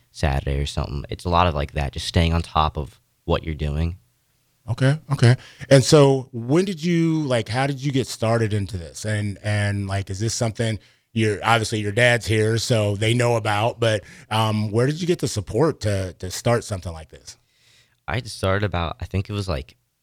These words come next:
Speaker 1: maybe seventh grade-ish. I just saw, "Oh, shoes look cool." So from there on, it just kinda spiraled in. The first, like, shoe that I got was the Jordan five What The, where it's, like, it's a Jordan five retro, and then there's, like, it basically looks like two different pairs of shoes, but it's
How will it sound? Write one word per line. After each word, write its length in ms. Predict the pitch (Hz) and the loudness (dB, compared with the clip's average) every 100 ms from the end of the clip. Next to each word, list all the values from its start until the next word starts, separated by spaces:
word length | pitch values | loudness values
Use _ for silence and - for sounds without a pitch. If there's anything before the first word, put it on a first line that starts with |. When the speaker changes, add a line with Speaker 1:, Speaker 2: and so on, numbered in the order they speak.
| _ _ | _ _
Speaker 1:
maybe 280 | 78 82 78 | -8 -6 -10
seventh 640 | - - 80 80 90 - | -12 -6 -4 -2 -2 -4
grade-ish. 640 | 101 101 110 - 113 117 - | -2 -2 -4 -6 -6 -6 -4
I 80 | 90 | -4
just 180 | 90 | -4
saw, 260 | - 90 87 - | -4 -4 -4 -4
"Oh, 240 | 87 76 - _ | -4 -4 -8 _
shoes 280 | - 90 | -6 -4
look 160 | 80 - | -6 -8
cool." 340 | - 78 76 95 | -6 -4 -4 -10
So 320 | - - 80 67 | -6 -2 -2 -4
from 200 | - 90 | -2 0
there 220 | 87 85 | 2 2
on, 180 | 82 85 | 2 0
it 80 | 85 | -2
just 160 | 82 | -6
kinda 220 | - 87 | -4 -2
spiraled 440 | 78 - 82 80 80 | -2 -4 -2 0 0
in. 200 | 82 82 | -2 -2
The 80 | 85 | -2
first, 340 | 110 117 - | 0 0 0
like, 160 | 98 - | -4 -2
shoe 500 | - - 82 87 92 | -2 0 2 2 2
that 120 | 87 | 2
I 80 | 85 | 0
got 300 | 78 78 80 | 0 -2 -2
was 160 | 82 | -4
the 80 | - | -4
Jordan 400 | 76 87 85 85 | -6 -2 0 0
five 280 | - 78 82 | 0 0 0
What 340 | 69 73 78 | 0 -2 0
The, 240 | 110 90 92 | 2 0 0
where 160 | 82 80 | -2 -4
it's, 120 | - | -2
like, 240 | 78 - _ _ - | -2 -4 _ _ -4
it's 120 | 95 | -2
a 60 | 92 | 0
Jordan 320 | 90 95 87 | 2 2 2
five 320 | - 78 76 | 0 0 0
retro, 400 | 78 85 87 87 | 0 0 0 0
and 80 | 78 | 2
then 80 | 82 | 2
there's, 180 | 80 | 2
like, 220 | 80 76 - _ _ _ | 0 -4 -6 _ _ _
it 180 | 98 92 | -2 4
basically 320 | 95 92 98 | 2 4 0
looks 120 | 87 | 0
like 160 | 87 - | -2 -4
two 200 | - 92 | -4 0
different 280 | 87 87 82 | 0 0 0
pairs 200 | 87 80 | 0 0
of 80 | |
shoes, 340 | 78 - 82 78 | -4 -4 -4 -4
but 140 | - | -4
it's 120 | 80 | -6